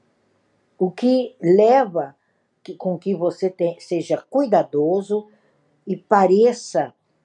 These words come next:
igual ao outro? Nós não podemos estar abaixo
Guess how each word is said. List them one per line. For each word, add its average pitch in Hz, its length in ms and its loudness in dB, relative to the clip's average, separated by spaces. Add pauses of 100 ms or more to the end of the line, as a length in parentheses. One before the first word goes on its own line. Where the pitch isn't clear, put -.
(260)
igual 175 680 0
ao 143 140 -2
outro? 127 600 -10 (440)
Nós 196 260 0
não 226 100 -4
podemos 160 720 -4
estar - 640 -12
abaixo 180 800 -4